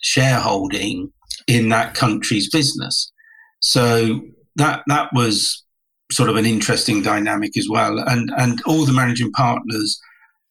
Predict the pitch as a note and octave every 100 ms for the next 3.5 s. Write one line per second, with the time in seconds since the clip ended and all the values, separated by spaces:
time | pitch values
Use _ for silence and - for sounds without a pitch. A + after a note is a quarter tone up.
0 | _ - B2 D3 D3 C#3 B2 C3 A2 -
1 | G2 G#2+ - - - - C#3 C3+ B2 A#2
2 | A#2+ G2+ B2 C3 B2 G2+ F#2+ - - G2
3 | F#2+ - - F2+